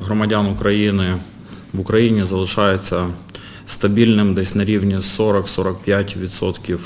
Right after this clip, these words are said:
українців схвалюють вступ України до Європейського Союзу.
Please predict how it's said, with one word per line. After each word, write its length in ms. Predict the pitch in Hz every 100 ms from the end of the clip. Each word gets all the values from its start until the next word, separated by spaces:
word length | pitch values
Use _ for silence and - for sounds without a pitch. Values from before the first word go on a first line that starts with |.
| -
українців 680 | 98 104 101 104 101 90
схвалюють 540 | - - 98 92 90 - - - - - - - -
вступ 340 | - - 95 90
України 500 | - 95 101 92 87
до 160 | 85
Європейського 680 | 87 90 87 87 - - 80
Союзу. 460 | - 82 - -